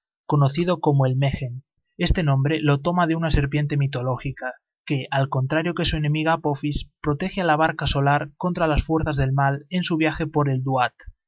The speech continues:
el inframundo egipcio. Hay que señalar que en los museos del Louvre y de Leiden se encuentran dos tableros de este juego tan arcaico. Su tablero consistía en una serpiente enroscada, que se corresponde con la ya mencionada mehen.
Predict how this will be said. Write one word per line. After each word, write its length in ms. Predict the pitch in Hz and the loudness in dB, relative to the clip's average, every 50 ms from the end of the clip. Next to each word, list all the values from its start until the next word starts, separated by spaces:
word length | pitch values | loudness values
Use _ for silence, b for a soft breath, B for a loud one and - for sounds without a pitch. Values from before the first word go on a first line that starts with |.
| _ _ | _ _
el 160 | - 147 147 | -2 0 2
inframundo 560 | 147 135 135 139 139 131 139 151 160 170 165 | 2 2 2 0 0 2 2 0 0 0 -2
egipcio. 540 | 151 - - 143 127 - - - - - - _ _ _ _ _ _ _ _ _ _ _ _ _ _ _ _ _ _ _ _ - | -2 -4 -4 -6 -8 -8 -10 -14 -16 -16 -18 _ _ _ _ _ _ _ _ _ _ _ _ _ _ _ _ _ _ _ _ -2
Hay 120 | 170 175 | -2 0
que 120 | - 165 | 0 -2
señalar 560 | 139 - 180 170 151 139 131 131 135 143 143 - | -2 -2 -2 0 0 0 0 0 0 -2 -4 -6
que 140 | - 147 | -2 0
en 80 | 143 147 | 2 2
los 160 | 156 160 180 | 2 2 0
museos 420 | 185 185 180 - - 196 185 180 170 | 0 -2 -2 -2 -2 -2 -4 -2 0
del 160 | 170 156 151 | 2 2 4
Louvre 320 | 156 156 156 151 151 151 - | 6 6 4 4 2 0 0
y 140 | 185 196 | 0 0
de 80 | 190 180 | 0 2
Leiden 480 | 160 151 151 151 147 156 156 151 147 - _ _ _ | 2 2 0 0 -2 -2 -6 -6 -10 -12 _ _ _
se 160 | - - 160 | 0 0 0
encuentran 460 | 156 147 - 190 190 175 185 175 156 | 0 0 0 -2 -2 0 -2 -2 -2
dos 180 | 160 175 165 - | -2 -4 -4 0
tableros 480 | 165 147 139 143 147 147 151 147 135 | 0 0 2 2 0 0 0 -2 0
de 80 | 135 151 | -2 -2
este 200 | 160 - - 147 | -2 -2 -4 -6
juego 320 | - - 160 151 147 143 | -4 -2 0 0 0 0
tan 200 | 143 - 139 131 | -2 -2 -2 -2
arcaico. 560 | 127 127 - 131 127 123 120 - - - - _ _ _ _ | -2 -2 -2 -4 -6 -6 -6 -8 -12 -12 -12 _ _ _ _
Su 220 | - - 147 143 | -6 -2 -2 0
tablero 520 | 135 139 135 139 156 160 143 135 139 143 - _ | 2 2 4 4 4 4 2 2 -2 -6 -8 _
consistía 480 | - 135 120 156 151 - - 185 180 | -4 -2 -2 0 -2 -2 -2 -2 -2
en 80 | 180 180 | 0 0
una 160 | 180 175 160 | 0 0 -2
serpiente 460 | 139 - 143 139 - 151 151 147 147 | -2 -2 -2 -2 -2 -2 -4 -2 -2
enroscada, 580 | 143 139 127 131 123 - - - 127 127 120 - - _ _ _ | 0 0 0 0 -2 -4 -4 -4 -4 -4 -6 -8 -14 _ _ _
que 120 | - 156 | 0 2
se 120 | 170 175 | 2 2
corresponde 680 | 160 - 170 156 147 143 - - 160 156 156 156 156 156 | 2 0 -2 -2 -2 -4 -4 -4 -4 -2 -2 -2 -4 -2
con 200 | - 151 143 135 | 0 0 2 2
la 100 | 135 135 | 0 0
ya 160 | 151 165 170 | 0 -2 -2
mencionada 560 | 175 175 160 156 143 143 147 147 151 143 135 | -2 -4 -4 -4 -2 -2 0 0 0 0 0
mehen. 540 | 139 135 131 123 - - 135 127 - - | 0 0 0 -2 -4 -6 -6 -10 -12 -16